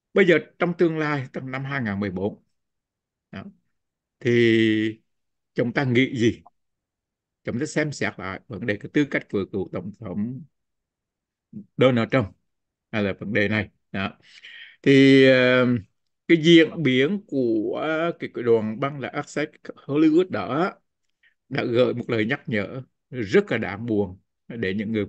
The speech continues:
phụ nữ trên khắp đất nước Mỹ. Đó. Ngay cả là một người dâm ô và kỳ thị phụ nữ như ông Trump vậy, cũng có thể, ê, lên nắm giữ được chức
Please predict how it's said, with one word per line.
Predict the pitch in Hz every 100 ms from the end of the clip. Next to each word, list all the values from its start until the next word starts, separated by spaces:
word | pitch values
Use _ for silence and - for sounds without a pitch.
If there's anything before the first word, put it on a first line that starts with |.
| -
phụ | 104 98
nữ | 110 98 -
trên | 123 127
khắp | - - 151
đất | 143 -
nước | 110 95
Mỹ. | 107 98 - _ _ _ _ _ _ _
Đó. | - _ - _
Ngay | 131 170 185
cả | 143 110 143 - _ _ _ _ _ _ _ _
là | 131
một | 135 -
người | 156 147 147 135 107 - _ _
dâm | 131 131 160 165
ô | - 156 151
và | 123
kỳ | - 113
thị | 113 104 101
phụ | 107 107
nữ | 101 -
như | 131 160
ông | 160 131 -
Trump | 165 165 135
vậy, | 101 - _ _ _ _ _ _ _ _ _
cũng | 180 170
có | - 131
thể, | 147 127 - -
ê, | 170 165
lên | 131 143 160 120
nắm | 107
giữ | 117 110
được | 101 -
chức | 165